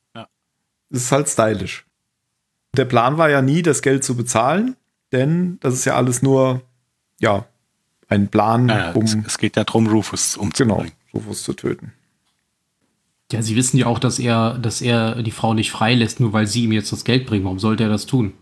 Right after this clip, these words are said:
Speaker 2: Genau, er ist ja ein Psychopath, auch wenn du das anders siehst.
Speaker 3: Nein, nein, er ist ein Psychopath,
Speaker 2: <laughs>
Speaker 3: aber mit hehren Zielen.
Speaker 2: Ah, okay. <laughs> Ähm,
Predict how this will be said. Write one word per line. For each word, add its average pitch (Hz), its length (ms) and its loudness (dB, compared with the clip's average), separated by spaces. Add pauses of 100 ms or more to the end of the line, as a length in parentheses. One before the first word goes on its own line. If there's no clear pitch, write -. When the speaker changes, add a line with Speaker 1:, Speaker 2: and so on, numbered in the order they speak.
(240)
Speaker 2:
Genau, 110 240 4
er 98 60 4
ist 92 100 0
ja 104 80 4
ein 101 60 2
Psychopath, 101 600 0
auch 87 140 -2
wenn 95 80 2
du 98 80 -2
das 98 160 -2
anders 110 320 -2
siehst. - 300 -14 (560)
Speaker 3:
Nein, 175 100 4
nein, 165 160 2
er 113 80 -2
ist 185 140 0
ein 139 60 -2
Psychopath, 123 440 0 (120)
Speaker 2:
<laughs> - 140 -16
Speaker 3:
aber 120 220 0
mit 113 100 -2 (440)
hehren 139 440 2
Zielen. 104 360 -2 (300)
Speaker 2:
Ah, 101 220 2
okay. - 220 -16 (720)
<laughs> 120 100 2 (2000)
Ähm, 104 680 2